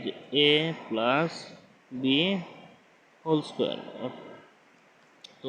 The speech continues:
এইখানে আমাদের দেখো থ্রি এক্স প্লাস ফোর হোল স্কয়ার আছে, অর্থাৎ এই সংখ্যাটা দুইবার আছে,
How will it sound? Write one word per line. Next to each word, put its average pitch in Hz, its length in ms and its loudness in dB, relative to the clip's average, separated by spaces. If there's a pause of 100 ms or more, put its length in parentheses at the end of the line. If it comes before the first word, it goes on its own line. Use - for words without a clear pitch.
(140)
এইখানে 143 260 2 (100)
আমাদের 127 300 2
দেখো 110 200 -6 (1500)
থ্রি 160 180 2 (220)
এক্স - 160 6 (140)
প্লাস 147 240 6 (120)
ফোর 131 220 8 (600)
হোল 156 140 10 (100)
স্কয়ার 139 260 6
আছে, - 100 -4 (100)
অর্থাৎ 156 200 -2 (160)
এই 156 60 6 (100)
সংখ্যাটা 156 380 2 (360)
দুইবার 156 340 8
আছে, 123 160 -2